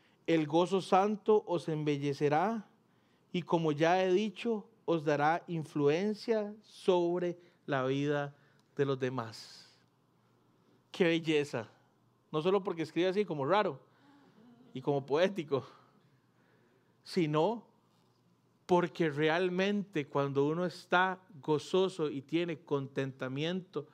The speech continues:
con el Señor, no solo la vida de uno es transformada, es la de uno,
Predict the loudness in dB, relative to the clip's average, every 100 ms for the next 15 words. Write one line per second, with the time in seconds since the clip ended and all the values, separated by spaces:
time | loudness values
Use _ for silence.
0 | _ -4 0 2 0 -4 -4 -2 -2 -4
1 | -12 _ _ _ _ _ _ _ _ _
2 | _ _ _ _ _ -8 -4 2 6 6
3 | 6 4 4 2 -2 -4 -4 -2 -4 -2
4 | 0 -2 -4 -10 -20 _ _ _ _ _
5 | _ _ _ _ _ _ _ _ 0 4
6 | 6 6 4 2 -2